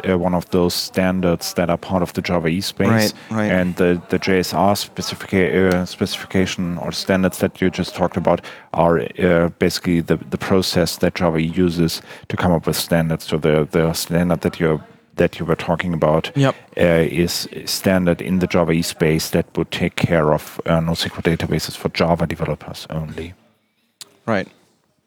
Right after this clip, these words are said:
Speaker 1: Okay, so, uh, you said that the project basically provides data access A P Is for the different data sources there are, like, all the no-, uh, different nosql flavors, relational databases. There is a repository concept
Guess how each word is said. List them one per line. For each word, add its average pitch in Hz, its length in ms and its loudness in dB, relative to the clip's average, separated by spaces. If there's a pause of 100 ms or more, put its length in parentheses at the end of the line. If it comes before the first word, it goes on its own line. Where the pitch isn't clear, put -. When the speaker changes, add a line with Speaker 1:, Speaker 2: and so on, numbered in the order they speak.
(500)
Speaker 1:
Okay, 147 220 4
so, 147 640 4
uh, 131 200 4
you 127 160 2
said 151 260 2
that 117 320 0
the 113 60 -2
project 123 360 0
basically - 300 -2
provides 98 400 0
data 101 220 2
access - 260 -2
A 104 80 4
P 98 140 0
Is 92 120 2
for 95 200 2
the 92 100 0
different 90 320 -2
data 95 220 2
sources 92 300 -2
there 90 180 4
are, 85 180 4
like, 82 320 0
all 85 120 2
the 87 120 -2
no-, 82 200 0
uh, 87 200 0
different 87 320 -4
nosql 101 400 -2
flavors, 92 560 2
relational 98 500 2
databases. 85 760 0
There 87 120 2
is 92 160 -2
a 104 40 0
repository 120 520 0
concept 92 640 -2